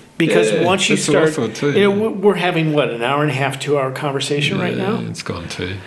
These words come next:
Speaker 2: yeah.
Speaker 1: So in the course of the conversation, the engagement, the level of engagement
Speaker 2: Changes.
Speaker 1: that provides that kind of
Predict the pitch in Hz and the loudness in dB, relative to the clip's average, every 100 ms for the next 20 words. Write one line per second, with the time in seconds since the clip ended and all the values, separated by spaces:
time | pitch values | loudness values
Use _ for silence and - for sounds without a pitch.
0 | - 123 - 208 190 190 - - - - | -10 -4 0 2 2 -2 -8 -16 -8 -2
1 | 180 180 180 - 185 165 165 151 151 135 | -2 -2 -2 0 0 0 0 0 0 -2
2 | 131 - 147 135 - 120 127 - 131 131 | -2 0 -2 0 -4 -4 -8 -4 0 0
3 | 123 127 127 131 127 135 131 120 117 117 | 0 0 2 0 -2 -4 -4 -2 0 0
4 | 120 117 113 110 110 - 107 - - - | -2 -4 -4 -4 -4 -6 -10 -10 -6 -4
5 | 127 147 143 143 143 - - - - - | 2 4 4 2 0 -6 -18 -20 -20 -10
6 | - 143 117 127 117 120 120 - 127 - | -4 -2 0 2 4 2 0 -2 -2 -2
7 | 123 110 107 | -2 -4 -4